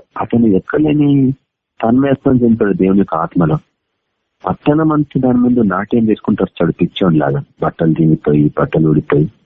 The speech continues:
అంత తన్మయత్వం చెందింటాడు నాట్యం చేయడం. ఆ, అట్లా నాట్యం చేసుకుంటా వస్తుంటే తన భార్య మికాయల అమ్మాయి పేరు, తన భార్య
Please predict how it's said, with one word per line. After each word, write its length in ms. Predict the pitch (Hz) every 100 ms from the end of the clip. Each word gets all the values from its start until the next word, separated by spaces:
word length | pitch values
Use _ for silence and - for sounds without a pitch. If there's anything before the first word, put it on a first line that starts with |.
| _ _ _ _ _ -
అంత 320 | - 226 - 156 -
తన్మయత్వం 600 | 127 113 110 117 123 120 113
చెందింటాడు 640 | 104 92 85 78 76 -
నాట్యం 340 | 80 85 90 80
చేయడం. 160 | 78 73 - _ _ _ _ _ _ _ _ _ _ _ _ -
ఆ, 400 | 101 104 104 107 104
అట్లా 240 | - 113
నాట్యం 500 | 107 110 127 147 143 127
చేసుకుంటా 400 | - - 120 120
వస్తుంటే 460 | 113 - 101 120
తన 260 | 127 117 113
భార్య 680 | 82 80 98 120 101 80 76
మికాయల 440 | 85 - 107 104
అమ్మాయి 260 | 78 80 82
పేరు, 240 | - 71 _ _ _ _ _ _ _ _ _ _ _ _
తన 100 | 110
భార్య 540 | 104 85 95 123 143